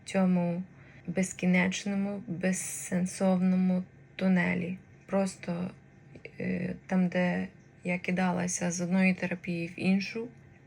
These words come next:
е, мільйон всього прочитаного і не було пе-, толку. Я просто не знала, що робити.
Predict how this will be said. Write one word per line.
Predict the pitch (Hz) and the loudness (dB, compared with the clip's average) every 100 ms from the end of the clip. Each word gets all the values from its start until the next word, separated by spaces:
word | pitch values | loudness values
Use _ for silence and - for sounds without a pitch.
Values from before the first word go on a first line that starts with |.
| - - | -16 -6
е, | 202 196 185 185 185 - - - - | -2 0 0 -2 -6 -12 -20 -12 2
мільйон | 185 185 196 196 190 | 4 6 4 4 2
всього | 185 190 180 | 0 0 -2
прочитаного | - 180 - - 185 190 208 202 185 | -2 -6 -6 -4 0 2 0 -2 -2
і | 180 | 2
не | 185 | 2
було | 175 196 190 185 | 2 0 0 0
пе-, | 190 180 - - | -4 -4 -8 0
толку. | 180 156 - - 185 - - - - - - | 2 2 -4 -12 -12 -14 -20 -20 -20 -16 -6
Я | 180 | -6
просто | - 208 262 | -4 -4 0
не | 240 175 | 0 2
знала, | 175 180 196 202 | 2 2 0 -2
що | - 202 196 | 0 2 4
робити. | 220 180 151 - - | 2 -2 -4 -6 -10